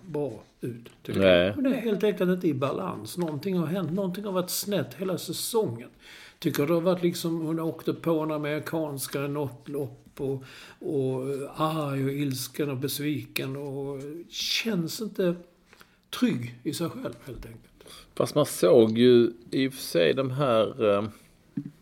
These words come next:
Speaker 2: tjejerna som, eh, åkte skidskyttet här. De har i och för sig blivit, sett lite, lite bättre ut, ja, efterhand, ja.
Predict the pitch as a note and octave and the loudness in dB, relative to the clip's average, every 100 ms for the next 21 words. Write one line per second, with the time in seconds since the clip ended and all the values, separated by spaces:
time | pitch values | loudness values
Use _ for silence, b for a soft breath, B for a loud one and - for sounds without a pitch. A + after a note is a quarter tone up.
0 | b b b b b b - - - B2+ | b b b b b b -14 -8 2 6
1 | B2 B2+ B2 G#2+ F#2+ - - F#2+ F#2+ F#2+ | 6 6 4 4 2 0 4 4 4 0
2 | F2 F2 F2 D2+ G1+ G1+ G1+ - - - | -2 0 0 0 -2 -4 -6 -8 -10 -12
3 | - - - - - G#2 - - - G2 | -12 -12 -12 -12 -6 -6 -6 -6 -2 0
4 | A#2+ - A#2+ - F#2+ A#2+ E2+ A#2 B2 A#2+ | -2 -2 -4 -2 -2 2 6 8 6 8
5 | A2+ G#2 G#2+ G2 G#2+ G#2+ A2 A2+ G#2 E2+ | 8 8 6 6 4 6 4 4 4 4
6 | - E2 D#2 - F2 B1 - C2+ A#1+ - | 2 0 0 0 0 0 -2 -4 -4 -8
7 | - - F2 C#2+ - | -10 -8 -6 -6 -6